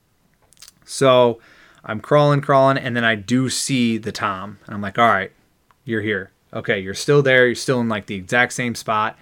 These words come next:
and you're just spinning in circles." What that, like,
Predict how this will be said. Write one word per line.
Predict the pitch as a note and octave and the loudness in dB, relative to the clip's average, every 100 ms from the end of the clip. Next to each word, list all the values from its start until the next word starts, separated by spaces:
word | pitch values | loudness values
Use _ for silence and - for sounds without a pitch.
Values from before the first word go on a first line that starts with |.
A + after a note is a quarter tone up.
| _ _ _ _ _ _ - | _ _ _ _ _ _ -6
and | B2 A#2 A2+ A2 G#2+ G#2+ G#2+ G#2+ | 0 2 2 2 0 -2 -6 -6
you're | A2 | -6
just | G#2 - | -6 -6
spinning | - A2+ G#2+ | -4 -4 -4
in | G2+ | -6
circles." | F#2+ G2 G2 C#2+ - - _ - | -8 -10 -12 -16 -20 -20 _ -14
What | A2+ A#2 A#2 | -6 -4 -2
that, | A#2 A2 | -4 -4
like, | A2 G#2+ - | -6 -6 -12